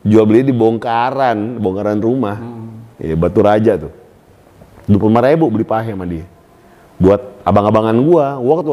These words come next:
Speaker 1: S D tuh temenan sama abang-abangan kuliah.
Speaker 2: S D temenan sama yang begitu loh ya?
Speaker 1: Iya. Nah, abang-abangan gue ini menga-, mengajarkan gue nyuntik. Yang benar.
Speaker 2: Nyucau.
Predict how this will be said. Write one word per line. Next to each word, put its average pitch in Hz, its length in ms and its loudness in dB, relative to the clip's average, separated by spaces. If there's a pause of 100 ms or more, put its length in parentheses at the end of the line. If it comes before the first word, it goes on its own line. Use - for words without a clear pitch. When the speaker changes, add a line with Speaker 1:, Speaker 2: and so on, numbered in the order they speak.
Speaker 1:
S 110 80 -4
D 139 160 -6
tuh 180 240 0 (560)
temenan 104 240 2
sama 143 160 0
abang-abangan 90 560 0
kuliah. 85 580 0
Speaker 2:
S 78 140 -14
D 131 80 -8
temenan 127 320 -12
sama 127 160 -14
yang 120 100 -12
begitu 127 300 -12
loh 117 80 -10
ya? 110 60 -4
Speaker 1:
Iya. 139 380 4 (760)
Nah, 92 320 -6
abang-abangan 104 480 0
gue 113 160 -2
ini 165 100 -2
menga-, 98 380 -2
mengajarkan 95 480 -2
gue 110 140 0 (100)
nyuntik. 107 360 -2 (520)
Yang 104 160 0
benar. 151 540 2 (100)
Speaker 2:
Nyucau. 92 340 -14